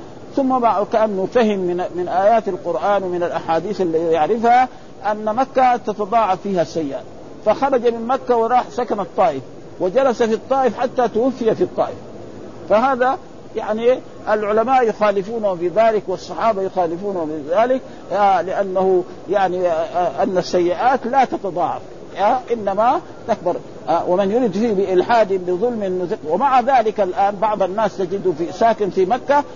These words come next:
ويرتكب بعض المعاصي. ها؟ فمكة، مكة يعني لازم إيه؟ تعظم وتع-، حتى الكفار. ها؟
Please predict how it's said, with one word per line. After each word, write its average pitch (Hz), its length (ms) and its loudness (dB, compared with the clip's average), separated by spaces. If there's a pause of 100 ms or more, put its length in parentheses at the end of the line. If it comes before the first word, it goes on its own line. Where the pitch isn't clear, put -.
(160)
ويرتكب 262 640 2
بعض 247 220 -2
المعاصي. 208 540 2 (440)
ها؟ 214 280 4 (200)
فمكة، 202 260 0 (240)
مكة 285 380 2 (340)
يعني 185 420 -2 (260)
لازم 196 340 2
إيه؟ 233 240 -2
تعظم 214 640 0
وتع-، - 360 -6
حتى 254 260 2
الكفار. 226 600 2 (800)
ها؟ 202 280 4